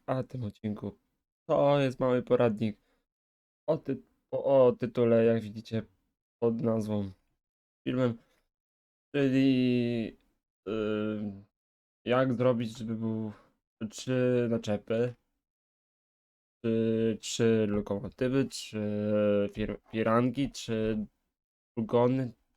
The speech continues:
czy inne, i-, in-, inne tam wynalazki, co widzicie na Track S M P, którzy mają na przykład trzy naczepy. I jak to zrobić? Bardzo proste, więc do dzieła. E,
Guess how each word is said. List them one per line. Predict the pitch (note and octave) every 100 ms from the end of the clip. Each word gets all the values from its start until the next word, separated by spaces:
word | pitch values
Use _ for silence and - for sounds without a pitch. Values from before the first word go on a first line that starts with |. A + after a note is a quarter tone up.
| _ _ _ _ _ _ -
czy |
inne, | D3 C#3+ D3 A#2+ A2+ - - _ _ _ -
i-, | - - _ _ _ -
in-, | C3 A#2+ _ _ _ _ -
inne | C3+ A#2+
tam | A#2 G#2+ G#2 - _ _ _
wynalazki, | A#2+ A#2 A2+ G#2+ -
co | A#2 A#2
widzicie | G#2+ G#2+ A2+ A#2
na | A2
Track | G#2+ B2+ B2
S | A#2+
M | B2+ A#2
P, | C3 B2
którzy | A#2 A#2 A2 G#2
mają | G#2+ G#2 G#2 - - _ _ G#2
na |
przykład | F#2+ G2+ G#2+ G2+
trzy | - -
naczepy. | B2+ B2 B2+ A#2+ B2+ A#2+ -
I | B2
jak | B2 C3+
to | C3+
zrobić? | C#3 D3 E3 - _ _ _ _ _ _ _
Bardzo | A#3+ G3 E3
proste, | - D#3 - C3 G#2+ - _ _ _ _ _ _ B2+
więc | B2 A#2+ G#2+ - _ _ B2
do |
dzieła. | G#2+ A2 G2+ F#2+ F#2+ - _ _ _ _ _ _ _ -
E, | C#3+ C#3 C3+